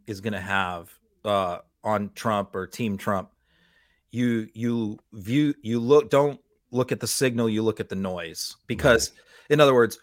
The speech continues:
Speaker 1: what they're saying, don't pay attention to what they're saying. Pay attention to how loud and how often they're saying it. So with respect to this Kim Reynolds endorsement, I think that this is significant. And I,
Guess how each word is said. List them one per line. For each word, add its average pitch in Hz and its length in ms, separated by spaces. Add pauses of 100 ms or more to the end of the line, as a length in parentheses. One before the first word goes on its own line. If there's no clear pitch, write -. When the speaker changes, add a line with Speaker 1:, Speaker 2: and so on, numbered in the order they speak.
(200)
Speaker 1:
what 160 260
they're 156 140
saying, 175 640 (400)
don't 165 200
pay 165 140
attention 147 340
to 131 40
what 127 100
they're 123 100
saying. 107 520
Pay 135 160
attention 131 380
to 107 140 (260)
how 139 300
loud 120 440
and 107 100
how 104 200
often 107 320
they're 95 140
saying 95 380
it. - 140 (520)
So 131 500
with 131 200
respect 185 380
to 160 60
this 135 260 (100)
Kim 139 240
Reynolds 131 300
endorsement, 107 480 (320)
I 180 220
think 139 280
that 131 120
this 131 180
is 123 100
significant. 127 640
And 107 100
I, 170 200